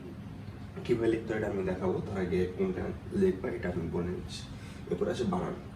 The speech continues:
একইভাবে বানানের নিয়ম, বিভিন্ন নত্যবিধান, সত্যবিধান, আহ, তৎসম শব-, শব্দ, অতৎসম শব্দ, দেশি শব্দ, বিদেশি শব্দ,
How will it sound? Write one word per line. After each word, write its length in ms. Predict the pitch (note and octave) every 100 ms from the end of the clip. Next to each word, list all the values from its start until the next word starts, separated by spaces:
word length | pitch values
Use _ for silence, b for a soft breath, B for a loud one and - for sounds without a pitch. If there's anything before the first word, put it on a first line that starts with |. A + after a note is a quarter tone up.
| -
একইভাবে 380 | - G2 G#2+
বানানের 360 | G#2 G2 G2+ G2+
নিয়ম, 380 | F#2+ F#2 F#2+ F#2+
বিভিন্ন 480 | - F2+ F#2 F2 F2+
নত্যবিধান, 640 | F#2 F#2 - F2+ F#2 F2+
সত্যবিধান, 800 | F2+ F2+ - E2+ E2+ E2+ F2 F2 E2+ B B B B - - - F2+
আহ, 380 | F2 E2 E2 E2
তৎসম 400 | F#2 F2+ - F2+
শব-, 420 | - F2+ F2+ -
শব্দ, 360 | - E2+ E2+ F#2
অতৎসম 720 | F2+ F2 F#2+ F#2+ F2 - F#2
শব্দ, 320 | F#2 F2+ F#2
দেশি 300 | F2 F2+ -
শব্দ, 260 | - D#2 F2+
বিদেশি 320 | F2 E2+ E2+
শব্দ, 480 | - D#2+ D#2 F2+